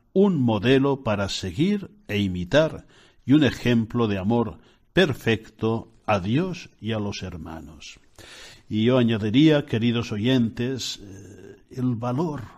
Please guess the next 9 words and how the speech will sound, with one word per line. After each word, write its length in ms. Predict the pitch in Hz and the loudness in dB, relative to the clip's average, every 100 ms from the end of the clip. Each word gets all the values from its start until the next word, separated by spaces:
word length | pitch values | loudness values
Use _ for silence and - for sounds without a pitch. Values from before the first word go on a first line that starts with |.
| _ _ | _ _
el 200 | 127 123 | 2 4
valor 380 | 123 143 160 160 | 4 2 0 -2
importantísimo, 1700 | 185 214 202 180 175 170 151 143 131 127 196 202 - 160 156 160 160 - _ | 0 2 2 0 0 0 0 0 0 -2 -4 -4 -4 -4 -2 -4 -6 -10 _
innegable, 1080 | 131 120 107 107 104 143 123 101 113 160 180 180 - - _ _ | 2 4 4 0 0 2 0 -2 -4 -4 -8 -12 -20 -20 _ _
que 180 | 143 143 | 0 2
las 380 | 117 107 - - | 2 0 -6 -8
buenas 760 | 107 95 147 156 147 131 - | -6 0 2 2 -2 -6 -4
madres 640 | 107 110 147 139 120 113 - | -2 0 0 -2 -4 -6 -6
cristianas 1080 | 110 98 - 110 117 101 87 120 - - | -8 -8 -8 -6 -6 -6 -10 -16 -18 -20